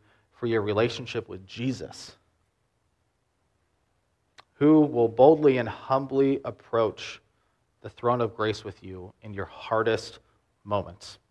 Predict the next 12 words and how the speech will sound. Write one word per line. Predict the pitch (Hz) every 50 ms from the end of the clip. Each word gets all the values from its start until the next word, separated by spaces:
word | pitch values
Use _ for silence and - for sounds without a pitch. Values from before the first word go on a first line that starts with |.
| _ _ _ _ _ _ _ _ _ _ _ _ _ _ _ _ -
And | 123 117
who | 107 139 165
will | 202 214
be | 151 139 175
there | 190 202 185
to | 139 127
celebrate | - - - 135 127 156 185 180 185 208 -
your | 165 135
victories? | 110 - 120 - - 190 170 131 107 - - - - _ _ _ _ _ _ _ _ _ _ _ _ _
Birth, | - 147 180 - _ _ _ _ _ _ _ _ _ -
kids, | 156 180 170 123 - - - - - _ _ _ _ _ _ _ _ -
uh, | - 110 110 110 107 104 101